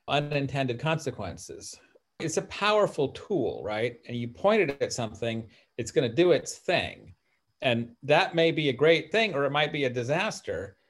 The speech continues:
just like, you know, a chainsaw. You can point that at a dead tree and it does a good job. It cuts the tree down. You point it at your house and you make, you know, a mess.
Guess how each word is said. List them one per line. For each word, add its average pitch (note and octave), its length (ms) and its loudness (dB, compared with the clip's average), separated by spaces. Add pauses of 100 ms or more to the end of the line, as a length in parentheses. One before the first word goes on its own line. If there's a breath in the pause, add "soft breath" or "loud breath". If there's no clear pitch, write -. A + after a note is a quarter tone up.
(160)
just D3+ 240 0
like, C#3 260 4
you B2+ 60 0
know, B2 100 0
a B2 60 2
chainsaw. B2 640 -2 (280)
You A#2+ 100 -4
can A#2+ 260 -6
point C3 260 -2
that B2 120 2
at A#2+ 160 2
a A2+ 40 -2
dead C3 280 2
tree G3+ 460 4
and B2+ 100 0
it B2 80 -4
does B2+ 220 2
a C3+ 40 -2
good C3+ 240 -2
job. G3 220 4
It A#2 80 -8
cuts C3 220 -4
the C3 60 -12
tree G#3+ 200 0
down. G#2+ 220 0
You A2+ 60 -12
point D3 240 -2
it C3 40 2
at B2+ 140 2
your A#2+ 100 0
house C#3 640 -4 (160)
and B2 400 -2
you B2+ 160 -8
make, C3 460 -4
you C#3 120 -4
know, G#2+ 180 -4
a B2 80 -4
mess. - 500 -4